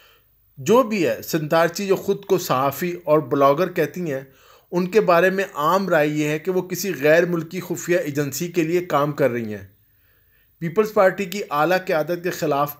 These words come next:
इल्ज़ामात की बौछार करने के बाद अमरीकी खातून संत्यार्ची ने नून लीगी रहनुमाओं के लिए भी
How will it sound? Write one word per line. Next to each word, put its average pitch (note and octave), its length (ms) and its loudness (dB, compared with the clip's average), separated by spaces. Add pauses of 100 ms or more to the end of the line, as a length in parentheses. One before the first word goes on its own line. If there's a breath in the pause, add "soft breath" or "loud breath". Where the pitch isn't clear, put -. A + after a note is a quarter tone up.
इल्ज़ामात D3 520 2
की F#3 140 -8
बौछार C#3+ 480 -2
करने C#3+ 280 -4
के C#3 120 -4
बाद B2+ 340 -2 (500 loud breath)
अमरीकी F3+ 460 0
खातून F3+ 580 -2 (400)
संत्यार्ची D#3 680 0
ने F3 240 -8
नून D3+ 420 -2
लीगी F3 300 -4
रहनुमाओं D3+ 480 0
के F3 140 0
लिए D#3 160 0
भी E3+ 120 -6